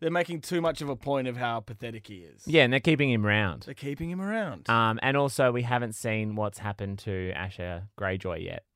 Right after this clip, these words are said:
Speaker 1: No.
Speaker 2: So she's still in play.
Speaker 1: Yeah, 'cause we thought she died. Well, I did after the last ep.
Speaker 2: Mm.
Speaker 1: Not
Speaker 2: Nah,
Speaker 1: the case.
Speaker 2: still there.
Speaker 1: All right.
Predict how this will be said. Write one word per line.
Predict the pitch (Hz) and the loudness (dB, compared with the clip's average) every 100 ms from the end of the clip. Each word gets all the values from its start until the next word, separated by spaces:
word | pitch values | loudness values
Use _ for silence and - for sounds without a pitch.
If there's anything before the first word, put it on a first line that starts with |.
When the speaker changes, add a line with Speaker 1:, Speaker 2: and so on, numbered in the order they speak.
| - - _ | -20 -20 _
Speaker 1:
No. | 110 120 196 247 | -10 -6 -4 -6
Speaker 2:
So | 101 113 107 | -2 -2 0
she's | - 113 110 | 0 0 0
still | - 107 | -2 -2
in | 92 90 | 0 -4
play. | - 82 73 - _ _ _ | -8 -10 -10 -16 _ _ _
Speaker 1:
Yeah, | 185 220 | -4 -2
'cause | 165 | 0
we | 151 165 156 | 2 2 0
thought | - - 190 233 - | -10 -6 -4 -4 -4
she | 156 143 151 | -8 -8 -8
died. | 151 226 427 240 87 113 | -8 -6 -6 -6 -8 -10
Well, | 127 | -4
I | - | -2
did | 320 131 | -2 -4
after | 104 107 113 | -6 -8 -12
the | 104 | -10
last | 98 95 92 | -10 -10 -8
ep. | 135 | -2
Speaker 2:
Mm. | 127 110 90 92 - _ _ _ _ - | 2 2 0 -6 -16 _ _ _ _ -14
Speaker 1:
Not | 110 113 | -12 -4
Speaker 2:
Nah, | 117 | -2
Speaker 1:
the | 104 | -2
case. | 156 113 - | -8 -10 -14
Speaker 2:
still | - 151 151 | 2 4 8
there. | 160 123 95 - - - - _ _ _ 139 | 10 8 6 -8 -20 -20 -20 _ _ _ -2
Speaker 1:
All | 143 | 0
right. | 127 123 | 0 -2